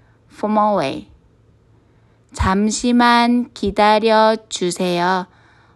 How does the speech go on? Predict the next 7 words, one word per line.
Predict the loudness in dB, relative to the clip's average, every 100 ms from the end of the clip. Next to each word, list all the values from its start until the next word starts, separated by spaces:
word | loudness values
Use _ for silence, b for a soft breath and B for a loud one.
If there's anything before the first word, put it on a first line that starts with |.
| -12 -6
Hold | -4 -2
on, | -2 -2
please. | -2 -2 -4 -4 -8 -16 _ _ _ _ _ _ -2 -2 _ _ _ _ _ _ _ _ _ _ _ _ _ _ _ -4
잠시만 | 0 0 0 2 2
기다려 | 2 -2 -2 -4
주세요. | -4 -2 0 2 2 0 -4 -12 _ _ _ _ _ _ _ _ _ _ _ -6
덜 | 0 2 4 0